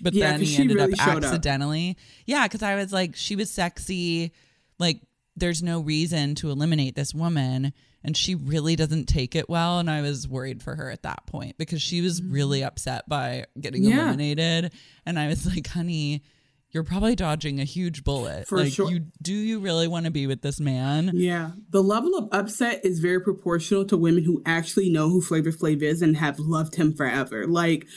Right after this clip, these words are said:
Speaker 2: the
Speaker 1: Mm-hmm.
Speaker 2: ones who freak out are the ones who are like, "I really fully believe that we should be together." And the ones who just walk out and shake his hand are like, "Okay."
Speaker 1: Yeah, she was ride or die for Flav.
Speaker 2: For
Speaker 1: So that
Speaker 2: sure.
Speaker 1: was a mistake on his part, letting Cherry go like that.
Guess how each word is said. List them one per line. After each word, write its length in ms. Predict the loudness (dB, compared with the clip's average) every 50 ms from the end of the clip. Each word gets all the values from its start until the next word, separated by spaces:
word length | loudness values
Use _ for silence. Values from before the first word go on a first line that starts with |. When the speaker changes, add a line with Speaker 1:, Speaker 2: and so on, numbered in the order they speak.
| -14 -6
Speaker 2:
the 220 | -4 0 2 4 4
Speaker 1:
Mm-hmm. 160 | 2 4 2 4
Speaker 2:
ones 300 | 4 4 4 2 2 2
who 140 | 2 2
freak 320 | 2 2 0 -2 -2 -2 -2
out 300 | 0 0 2 2 2 0
are 20 | 2
the 100 | 4 4
ones 300 | 6 6 6 4 2 0
who 100 | 0 0
are 80 | 2 2
like, 360 | 2 2 2 2 0 -2 -4 -6 -2 0
"I 80 | 2 2
really 520 | 2 0 0 0 0 2 2 2 2 0
fully 420 | 0 -2 0 2 4 4 4 4
believe 340 | 2 2 2 4 4 2 2
that 80 | 2 2
we 100 | 2 2
should 160 | 2 0 2
be 120 | 2 4 2
together." 340 | 2 2 2 2 2 2 4
And 140 | 4 4
the 60 | 4 4
ones 220 | 4 4 4 4
who 100 | 4 4
just 220 | 4 4 0 2 2
walk 240 | 2 2 2 2 2
out 140 | 2 4
and 100 | 4 2
shake 180 | 2 2 0 2
his 180 | 2 0 0 2
hand 200 | 2 2 2 2
are 100 | 2 2
like, 240 | 0 0 0 0 0
"Okay." 340 | -2 0 0 0 -2 -2 -4 -10 -20 -20 _ _ _ _ _ _ _ _ _ _ _ -6 -2
Speaker 1:
Yeah, 260 | -2 -2 -2 -4 -6 -10 -10
she 240 | -8 -6 -4 -4 -2
was 180 | -2 -4 -4 -2
ride 300 | 0 0 2 2 2 0
or 40 |
die 300 | 0 -2 -2 -4 -4 -6
for 140 | -6 -8 -10
Flav. 560 | -12 -10 -10 -8 -8 -8 -8 -10 -10 -12 -14 -16 -18 -20 -16 -8
Speaker 2:
For 0 |
Speaker 1:
So 200 | -2 0 0 0 2
that 100 | 0 0
Speaker 2:
sure. 60 | 0
Speaker 1:
was 120 | 0 -2 -4
a 60 | -2
mistake 500 | -4 -4 -6 -6 -6 -6 -8 -8 -8 -10
on 140 | -10 -10 -8
his 220 | -8 -8 -10 -10
part, 320 | -12 -12 -12 -12 -10 -10
letting 260 | -10 -8 -8 -8 -8 -10
Cherry 360 | -10 -10 -10 -8 -8 -10 -10
go 280 | -10 -10 -10 -10 -10
like 220 | -10 -12 -12 -12 -10
that. 320 | -10 -8 -8 -8 -10 -14